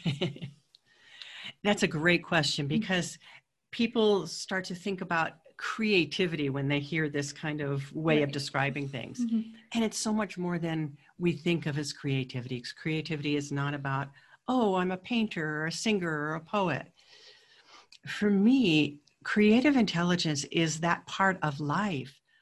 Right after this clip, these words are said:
Speaker 1: where we're able to connect with, with all there is, with the, it's the creative intelligence of the universe.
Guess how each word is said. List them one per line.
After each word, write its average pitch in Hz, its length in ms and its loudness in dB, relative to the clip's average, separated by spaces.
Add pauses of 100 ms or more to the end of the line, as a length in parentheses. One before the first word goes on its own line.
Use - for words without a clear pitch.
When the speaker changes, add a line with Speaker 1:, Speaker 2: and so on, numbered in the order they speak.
Speaker 1:
where 185 220 -2
we're 185 300 -6
able 214 380 -4
to 180 320 -6
connect 175 680 -6
with, 170 480 -8 (220)
with 190 180 -6
all 175 220 -4
there 156 240 -6
is, 139 540 -2 (280)
with 180 200 2
the, 180 80 -2 (120)
it's - 220 -2
the - 80 -12
creative 180 540 -4
intelligence 156 580 -10
of 135 120 -8
the 135 80 -10
universe. 135 720 -6